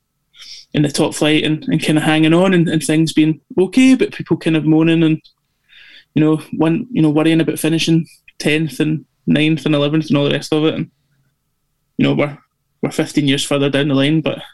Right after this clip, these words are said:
I think, um, the point still stands. If, if we'd gone down to the third tier in nineteen ninety-eight, would we have had any of the things that we've had in, in my kinda lifetime of, of watching us? So on that alone, I think, um, I think Shuggy deserves his,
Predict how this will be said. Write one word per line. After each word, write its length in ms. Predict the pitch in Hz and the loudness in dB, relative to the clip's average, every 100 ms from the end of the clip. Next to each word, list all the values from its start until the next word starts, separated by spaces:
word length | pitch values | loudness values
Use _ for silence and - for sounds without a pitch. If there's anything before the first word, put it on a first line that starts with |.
| _ _ _ - - | _ _ _ -10 -6
I 60 | |
think, 300 | 135 131 135 | -2 -2 0
um, 300 | 127 123 - - _ _ _ _ _ _ | 0 0 -2 -8 _ _ _ _ _ _
the 100 | 151 | -4
point 280 | 156 156 170 | 0 -2 0
still 200 | 147 151 | -2 -2
stands. 540 | - 147 160 156 - - | 0 0 0 0 -6 -8
If, 200 | - - | -8 -6
if 160 | - - | -6 -2
we'd 120 | 156 | -2
gone 100 | - | 0
down 180 | 143 147 | 0 0
to 100 | 147 | 0
the 80 | 143 | -2
third 220 | 151 143 | -2 -4
tier 200 | - 151 | 0 0
in 100 | 147 143 | 2 0
nineteen 340 | 147 147 151 | -2 -2 -2
ninety-eight, 480 | 147 151 156 160 - _ _ _ _ _ _ _ _ - | -2 -2 -2 -2 -6 _ _ _ _ _ _ _ _ -2
would 180 | 151 | 0
we 100 | 147 143 | 0 -2
have 100 | 139 | 0
had 220 | 139 135 | -2 0
any 180 | 143 156 | 0 0
of 80 | |
the 100 | 160 | -2
things 260 | 156 156 160 | -2 -2 -4
that 100 | - | -4
we've 100 | 151 | -4
had 220 | 147 151 | -2 0
in, 220 | 151 147 - - | -2 -4 -8 -4
in 100 | 143 | 0
my 100 | 143 | 0
kinda 200 | 139 160 | 0 0
lifetime 480 | 147 147 143 160 160 | 2 2 0 0 0
of, 240 | 156 151 - | 0 -2 -6
of 140 | - 160 | -2 0
watching 300 | 147 - 160 | -2 0 0
us? 120 | 156 | 0
So 260 | 131 - _ _ _ _ - - - - | -2 -4 _ _ _ _ -20 -20 -14 -4
on 140 | 151 | 0
that 180 | 156 151 | 2 2
alone, 320 | 143 151 156 - _ | 2 0 -2 -6 _
I 60 | 156 | -4
think, 320 | 151 151 - | -2 -2 -2
um, 260 | 151 151 147 _ _ _ _ - | -4 -4 -6 _ _ _ _ -10
I 40 | |
think 320 | 143 151 123 - | -4 -2 -2 -4
Shuggy 300 | 156 151 151 | -2 -2 0
deserves 360 | 151 151 156 | 0 0 0
his, 320 | 160 156 - | 0 -2 -6